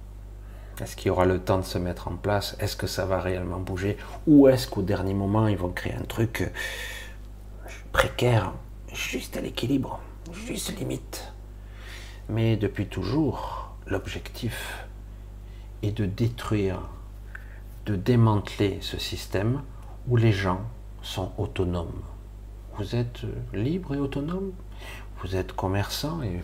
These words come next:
vous êtes, vous n'avez pas besoin d'un patron, vous faites, ah, c'est pas bien les esprits libres, c'est, c'est pas bon ça. Il faut être dépendant de l'État. Hmm. Il faut être dépendant, c'est mieux,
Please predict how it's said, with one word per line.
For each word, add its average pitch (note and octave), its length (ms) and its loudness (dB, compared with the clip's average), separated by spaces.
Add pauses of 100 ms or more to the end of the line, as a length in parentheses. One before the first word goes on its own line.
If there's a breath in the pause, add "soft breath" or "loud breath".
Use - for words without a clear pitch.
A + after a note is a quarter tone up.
vous - 160 -8
êtes, - 320 -6
vous - 80 -8
n'avez F2 120 0
pas - 160 -2
besoin F#2+ 400 4
d'un F#2+ 180 6
patron, - 460 -2
vous A2 320 -2
faites, - 180 -4 (760 loud breath)
ah, A#2 220 -4
c'est - 220 -8
pas A#2+ 80 -4
bien G2 220 -2
les F2 220 -4
esprits - 360 -6
libres, G#2 360 -6
c'est, - 200 -8 (360)
c'est - 260 -8
pas F2+ 120 -2
bon D#2+ 320 -4
ça. - 220 -8 (500)
Il - 80 -8
faut A#2 80 4
être G2 120 4
dépendant G#2+ 560 4
de G2 80 -6
l'État. F#2 340 -6 (500)
Hmm. G2 60 -2
Il - 880 -10
faut - 160 0
être F#2+ 100 2
dépendant, F#2 420 -2 (160)
c'est - 160 -4
mieux, G2+ 260 4